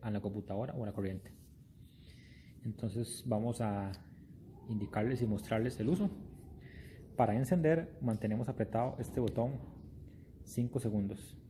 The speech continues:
Entonces vemos que aquí enciende una luz a-, azul. Ahí significa que está en standby.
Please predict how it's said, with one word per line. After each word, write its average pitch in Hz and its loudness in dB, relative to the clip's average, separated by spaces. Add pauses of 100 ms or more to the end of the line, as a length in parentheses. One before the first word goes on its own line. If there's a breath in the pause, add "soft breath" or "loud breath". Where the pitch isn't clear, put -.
(880 loud breath)
Entonces 131 4
vemos 127 4
que 113 0
aquí 107 2
enciende 107 2
una 107 2
luz 104 4
a-, 107 4
azul. 143 4 (840 loud breath)
Ahí 110 2
significa 123 2
que - -2
está 110 -2
en 104 2
standby. 95 -2